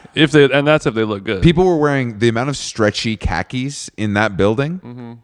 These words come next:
Speaker 2: It just, I guess that we had done another podcast festival a couple years ago with Spotify, and it was in New York, and it wasn't cool by any means, but it was a lot cooler.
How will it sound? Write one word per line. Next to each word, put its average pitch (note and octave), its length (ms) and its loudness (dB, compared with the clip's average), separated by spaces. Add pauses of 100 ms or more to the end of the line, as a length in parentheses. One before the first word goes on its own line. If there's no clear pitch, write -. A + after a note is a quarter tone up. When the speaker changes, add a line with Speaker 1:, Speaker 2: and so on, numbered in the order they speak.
(120)
Speaker 2:
It D3 100 2
just, D#3+ 280 0
I C3+ 100 2
guess D#3 400 -4 (380)
that A2+ 320 2
we A#2+ 160 0
had D3 100 0
done B2 300 -2
another G2 320 0
podcast F#2+ 420 -2
festival F2+ 300 -6
a - 20 -16
couple F2+ 240 -6
years E2+ 180 -2
ago D#2+ 280 -2
with D2+ 200 -6
Spotify, D2+ 600 0
and D2 80 -4
it E2+ 40 -2
was E2+ 120 -2
in F#2+ 100 -2
New F2 80 0
York, D#2+ 380 0
and F2 120 -6
it A#2+ 100 0
wasn't A#2 440 0
cool C#3 320 0
by D#2+ 160 -2
any G2+ 180 -2
means, D2+ 300 -6
but D2+ 140 -4
it F2+ 40 -2
was F2 120 -4
a E2 60 -4
lot E2+ 440 0
cooler. A#1 420 -10